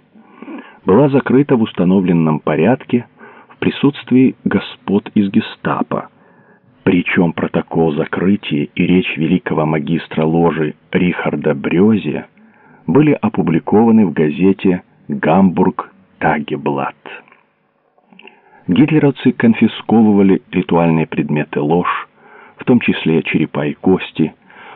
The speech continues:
устраивали пропагандистские выставки, показывая, какими страшными вещами там занимались. Но до последнего момента не трогали наиболее дружественные им ложи храмовников старого чина и другие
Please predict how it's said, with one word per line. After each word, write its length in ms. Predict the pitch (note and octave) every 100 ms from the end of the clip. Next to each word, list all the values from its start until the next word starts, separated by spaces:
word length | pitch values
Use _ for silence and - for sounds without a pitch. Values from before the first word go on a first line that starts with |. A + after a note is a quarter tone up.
| -
устраивали 600 | F#2 - B2 D3+ C3 B2
пропагандистские 960 | - G2+ F2 D#2+ D#2 D2+ G#2+ - -
выставки, 580 | D2 E2 F2+ - D#2 -
показывая, 640 | - F2 G2+ G#2+ G2+ F#2 E2+
какими 380 | E2 - F2+ D#2+
страшными 580 | - E2 F2+ - D#2 D2+
вещами 760 | D2 - - - G2+ A#2 G#2+ - - _ _
там 260 | D2 D#2+ D#2+
занимались. 720 | D#2 D2 C2 C2 - - - _ _ _ - - - _ _ - -
Но 120 | G#2
до 100 | C3+
последнего 480 | C3+ B2 C3+ B2 A#2+
момента 580 | A#2+ A#2+ C#3 C3+ - E2
не 100 | G2
трогали 320 | C3+ C#3+ B2+
наиболее 680 | A2+ G#2 G2+ E2+ A2 C#3 B2+
дружественные 960 | F#2 F2+ A2 A#2 A2 - G#2+ G2 F#2+ F#2+
им 280 | G2 G2
ложи 360 | F2 F2 G2+ F#2+
храмовников 760 | - D#2+ D#2 E2 F2+ F2+ E2 -
старого 420 | - D2+ D2+ D2
чина 420 | - - B2 B2+ B2 - - -
и 100 | D3+
другие 500 | D#3 C3 F2+ D2+